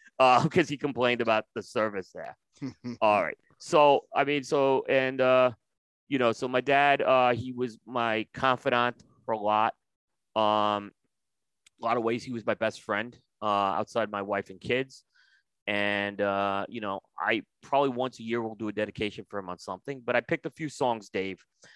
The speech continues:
Speaker 1: uh, this time. Um, so my fir-, so first thing is, what did my dad like for music, right? He was a doo-wop guy,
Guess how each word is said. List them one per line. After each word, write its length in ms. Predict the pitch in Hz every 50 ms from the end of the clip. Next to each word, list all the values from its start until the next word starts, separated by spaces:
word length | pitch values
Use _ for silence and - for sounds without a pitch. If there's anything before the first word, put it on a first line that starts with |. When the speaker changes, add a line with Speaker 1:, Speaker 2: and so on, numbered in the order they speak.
| - _ _ _ -
Speaker 1:
uh, 300 | 107 104 101 98 98 - -
this 280 | 110 110 123 113 -
time. 340 | - - 92 90 82 82 90 _ -
Um, 380 | 90 90 92 90 92 90 87 _ _ _ _ _ _ _ _ _ _
so 120 | - 180
my 120 | 160 160 147
fir-, 240 | - - - 190 - -
so 140 | - 175
first 240 | 147 - - 277 294
thing 140 | - 196 156
is, 100 | 143 131 - - - - _ _
what 140 | - 185 240
did 80 | -
my 100 | 220 214
dad 260 | 165 147 160 160 165 160
like 160 | 156 151 -
for 120 | - - 131
music, 360 | 123 131 143 127 107 95 - -
right? 240 | 104 98 107 - _ _ _ _ _ _ _ _ _ _ _ _ _ _ _ -
He 300 | - - - 190 208 214
was 200 | 214 214 196 190
a 80 | 185
doo-wop 640 | 143 - - 147 147 147 143 127 113 98 92 - _ -
guy, 220 | 104 92 80 71